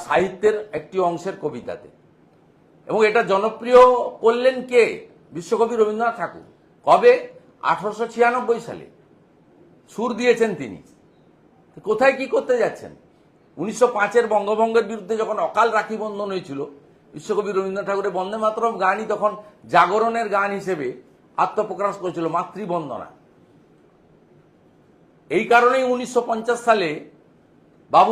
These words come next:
রাজেন্দ্র প্রসাদ, ভারতবর্ষের প্রথম রাষ্ট্রপতি, এটাকে জাতীয় গীত হিসেবে মর্যাদা দিয়েছেন। এদের ইতিহাস পড়তে বলুন, co-related, ঋষি বঙ্কিমচন্দ্র আর রবীন্দ্রনাথ ঠাকুর co-related। আঠারোশো পঁচাত্তরের কবিতাকে সুরে তিনি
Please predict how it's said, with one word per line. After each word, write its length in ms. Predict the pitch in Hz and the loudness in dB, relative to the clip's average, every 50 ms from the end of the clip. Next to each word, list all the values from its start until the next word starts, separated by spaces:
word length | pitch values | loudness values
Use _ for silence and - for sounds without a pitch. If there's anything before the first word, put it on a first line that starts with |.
| 226 214 | 4 2
রাজেন্দ্র 320 | 202 190 180 208 220 220 233 - - | 2 2 0 -2 0 0 0 0 -2
প্রসাদ, 240 | 208 170 196 214 196 175 165 | -4 -2 -2 -2 -2 -2 -4
ভারতবর্ষের 440 | 175 180 180 190 190 - 208 208 208 - | -4 -4 -6 -10 -8 -8 -8 -8 -8 -10
প্রথম 240 | 185 - 240 262 262 247 226 | -4 2 2 2 2 2 0
রাষ্ট্রপতি, 520 | 202 - - - 170 139 139 120 - 90 76 - _ _ _ _ _ _ _ _ _ _ - | -2 -2 -4 -6 -6 -6 -8 -10 -12 -16 -20 -20 _ _ _ _ _ _ _ _ _ _ -8
এটাকে 200 | - 190 202 208 180 190 | -4 -2 -2 0 0 2
জাতীয় 340 | 170 160 - - 214 220 226 233 226 202 175 156 | 0 0 -2 0 2 4 4 4 4 0 -4 -6
গীত 180 | 165 226 240 233 214 | -8 -8 -8 -8 -6
হিসেবে 280 | 208 170 214 202 180 190 170 165 | -4 -2 -2 0 0 0 0 0
মর্যাদা 380 | 165 165 156 156 165 156 143 131 117 | -2 -4 -2 -4 -4 -4 -4 -6 -6
দিয়েছেন। 300 | 101 95 85 - 85 73 73 _ _ _ _ _ _ _ _ _ _ _ _ _ _ _ - | -10 -16 -18 -18 -20 -20 -20 _ _ _ _ _ _ _ _ _ _ _ _ _ _ _ 2
এদের 320 | 185 208 214 196 269 262 262 240 185 | 4 4 6 6 4 4 4 2 -6
ইতিহাস 300 | - 233 247 269 277 269 - 220 | 0 4 6 6 6 4 2 0
পড়তে 240 | 254 247 254 269 269 269 277 | 0 2 4 4 4 4 4
বলুন, 220 | 269 254 247 226 175 175 - - | 0 -2 -2 -2 -4 -4 0 6
co-related, 640 | 202 233 247 262 262 254 233 254 240 240 220 208 185 156 165 175 | 8 8 8 8 6 4 4 4 4 6 4 2 2 0 -2 -8
ঋষি 140 | 185 - 226 185 | -8 -6 -4 -4
বঙ্কিমচন্দ্র 540 | 196 190 190 220 226 190 214 240 233 233 233 247 247 226 220 | -4 -4 -4 -8 -8 -8 -8 -6 0 4 8 10 10 10 8
আর 80 | 202 185 170 165 - - _ _ _ - - | 6 2 -4 -12 -16 -20 _ _ _ -6 -6
রবীন্দ্রনাথ 340 | 170 170 202 214 226 220 220 | -4 -4 -4 -6 -8 -6 -4
ঠাকুর 220 | 208 220 214 233 214 - | -4 -4 -4 -4 -6 -2
co-related। 560 | 208 202 220 220 220 196 185 170 - 139 117 98 - - - - - - - - | 0 2 2 2 2 0 -2 -2 -2 -4 -6 -6 -10 -18 -20 -20 -16 -4 0 0
আঠারোশো 360 | 156 160 190 196 185 190 226 - 180 | 0 2 0 -6 -6 -6 -4 -4 -4
পঁচাত্তরের 600 | 185 185 - 208 208 - - 226 226 233 233 226 220 226 - - - | -4 -2 -2 -2 -2 0 2 6 8 8 8 8 6 0 -10 -8 -6
কবিতাকে 540 | 196 196 202 240 202 247 233 233 233 233 240 247 240 247 - | -4 -4 -4 -2 2 2 2 4 6 8 8 8 6 4 -2
সুরে 260 | - 185 185 220 233 233 226 - - - - - _ _ _ _ - | -4 0 2 4 4 4 4 0 -4 -10 -16 -20 _ _ _ _ -10
তিনি 160 | 175 190 220 | -8 -6 -4